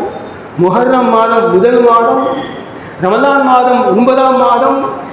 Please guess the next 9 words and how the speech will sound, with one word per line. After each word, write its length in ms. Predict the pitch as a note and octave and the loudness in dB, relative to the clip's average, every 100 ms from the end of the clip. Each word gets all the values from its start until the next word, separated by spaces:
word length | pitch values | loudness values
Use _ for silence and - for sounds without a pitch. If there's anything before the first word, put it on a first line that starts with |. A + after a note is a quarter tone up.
| - - | -8 -4
இப்படி 260 | G#3 D4 C#4+ | 0 2 2
நாம் 180 | C4+ B3 - | 2 0 0
கணக்கிட்டு 440 | G3+ B3+ A#3+ C4+ A#3+ | -2 -2 0 0 2
வருகிறோம் 420 | G#3+ A#3 A3+ A3+ - | 4 4 4 4 2
என்று 180 | G3 G#3 G#3 | 2 0 2
சொன்னால், 420 | F#3+ G#3 B3 A#3+ A#3+ A#3+ - D#3 | 2 2 0 0 -2 -6 -4 0
இந்த 200 | F#3 F3+ F3 F3 | 2 2 0 0
செய்தி, 400 | G3+ A#3 A3+ G#3 F3+ - - - F3 | 0 2 2 0 -2 -6 -10 -2 2
இந்த 140 | G3+ | 4